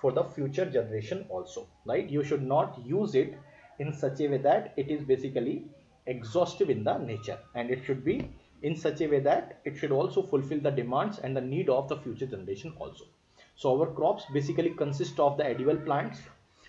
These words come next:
from biodiverse, any biodiverse environment. Okay, now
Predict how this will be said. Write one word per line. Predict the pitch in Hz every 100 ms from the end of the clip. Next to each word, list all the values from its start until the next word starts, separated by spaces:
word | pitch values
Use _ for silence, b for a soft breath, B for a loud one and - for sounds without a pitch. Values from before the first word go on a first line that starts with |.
| b
from | - 139 139
biodiverse, | 139 165 170 147 143 208 - - - _
any | 117 123 117 120 110
biodiverse | 135 147 139 135 151
environment. | 135 120 113 113 139 - - - - -
Okay, | 110 165 - - b b -
now | 135 131 -